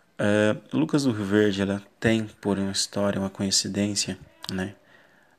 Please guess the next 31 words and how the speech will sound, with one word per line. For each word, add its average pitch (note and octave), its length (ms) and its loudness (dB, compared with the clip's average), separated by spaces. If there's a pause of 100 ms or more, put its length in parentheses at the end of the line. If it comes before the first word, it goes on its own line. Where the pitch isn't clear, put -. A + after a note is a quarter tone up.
É, G2+ 560 0
uma A2+ 240 0
vez A2 260 0
a A2+ 40 0
batalha, A2 500 0
é, G2+ 300 -2
vinda, G#2+ 580 -4 (1300)
é, F#2+ 420 -10 (100)
da G#2 120 2
rodovia G#2+ 480 0
um G#2 60 0
meia G2+ 180 0
três, G#2 560 -4 (140)
né, A2+ 260 -8
ligando G#2 380 -2
a F#2+ 40 -2
Cuiabá G2 500 -2
a F#2+ 60 -6
Santarém, G#2+ 560 0 (1300)
né, G#2 100 -8
na G#2+ 120 -2
década G#2+ 360 2
de G#2+ 140 -4
mil A2+ 160 0
novecentos A#2+ 360 -2
e - 20 -2
setenta. G#2+ 540 -4 (300)
Mobilizaram B2+ 760 2
ali A2+ 500 2
vários G#2+ 560 2
colonizadores G#2 920 0